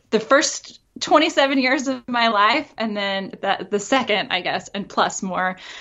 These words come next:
um, is kind of, like, a completely different person. And so I was stressed, anxious, depressed. I mean, really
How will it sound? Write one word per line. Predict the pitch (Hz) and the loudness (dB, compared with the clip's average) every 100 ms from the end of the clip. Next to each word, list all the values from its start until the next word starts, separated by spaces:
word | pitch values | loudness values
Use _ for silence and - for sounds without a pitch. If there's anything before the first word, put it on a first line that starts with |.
| - - | -18 -2
um, | 226 220 208 - | 2 4 2 0
is | 233 226 | 0 0
kind | - 247 269 | 0 2 2
of, | 294 | 0
like, | 254 - - | -2 -6 -12
a | 214 | -10
completely | 202 - 214 214 214 | -10 -2 -2 0 -2
different | 190 180 190 | -4 -4 -10
person. | - 175 175 214 254 330 - - - - | -6 -6 -2 2 2 0 -4 -18 -18 0
And | 226 214 | 2 2
so | 202 214 202 190 190 185 - | 2 4 8 8 6 2 0
I | 196 208 | 2 0
was | 202 190 190 185 185 | -2 -4 -2 -4 -4
stressed, | - - 320 240 - | -10 -2 -2 -2 -8
anxious, | - 269 - 202 - | -4 -4 -2 -6 -6
depressed. | 208 - _ 269 240 214 - - - | -10 -10 _ 0 2 2 -4 -14 -6
I | 214 | -4
mean, | 202 196 - | -4 -8 -10
really | 214 247 262 226 | -8 -2 0 -2